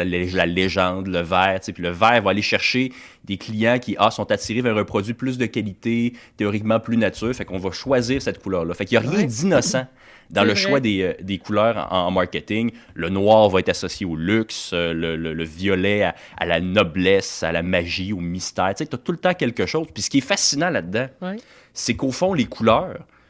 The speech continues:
Speaker 1: euh, scientifiquement, n'existent pas. Tu sais, il y a pas, il y a pas de couleur. Tu sais, le, le, le, mettons que tu vois un chandail rouge, il est pas réellement rouge, en fait.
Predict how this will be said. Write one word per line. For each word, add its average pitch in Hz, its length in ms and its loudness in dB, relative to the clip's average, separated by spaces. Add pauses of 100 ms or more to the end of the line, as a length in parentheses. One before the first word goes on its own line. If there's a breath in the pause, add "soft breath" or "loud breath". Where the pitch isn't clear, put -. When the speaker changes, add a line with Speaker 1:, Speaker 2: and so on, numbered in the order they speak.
(300 soft breath)
Speaker 1:
euh, 87 220 2
scientifiquement, - 760 0
n'existent 110 440 -2
pas. 151 260 -8 (100)
Tu - 140 -10
sais, - 20 -8
il - 100 -10
y 110 40 -2
a 104 60 0
pas, 185 240 -2
il 120 80 0
y - 20 -2
a 104 40 -2
pas 113 120 -4
de - 60 -10
couleur. 135 340 6
Tu - 80 -6
sais, 170 80 -2
le, 120 140 0
le, 90 160 -2
le, 85 140 -4 (260 soft breath)
mettons 131 220 -6
que 143 60 -14
tu - 120 -10
vois 101 220 2
un 113 40 2
chandail 98 380 0
rouge, 107 460 -6
il 92 100 -2
est 92 40 -4
pas 175 180 -2
réellement 110 720 -2
rouge, 104 380 -6
en 82 100 -6
fait. 113 320 -6